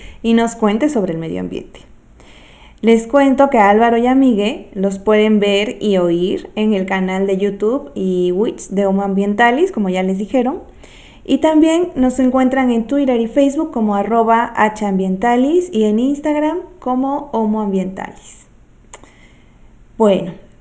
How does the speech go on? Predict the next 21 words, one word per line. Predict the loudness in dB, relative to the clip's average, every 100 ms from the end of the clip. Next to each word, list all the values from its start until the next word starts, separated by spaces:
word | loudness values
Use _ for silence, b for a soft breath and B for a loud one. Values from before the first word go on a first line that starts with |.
| -4
con | 0
este | 2 2
capítulo | 4 4 4 4 2
nos | 0
estrenamos | -2 -4 -2 2 2 2 0 -4 -6
y | -4 0 0
por | 2 2
ese | 2 0
motivo | 0 0 0 0 0 -2
queremos | -2 -2 -2 -4
poner | -4 -2 -2
sobre | -4 -2 -2
la | -2
mesa | -4 -4
un | -4
tema | -2 -2
imprescindible | -2 -4 -6 -6 -8 -6 -4 -2 -2 -4 -6
en | -4
la | -4
relación | -4 -4 -6 -6 -6 -6
hombre-naturaleza, | -4 -2 -2 -4 -6 -6 -4 -2 -2 -2 -8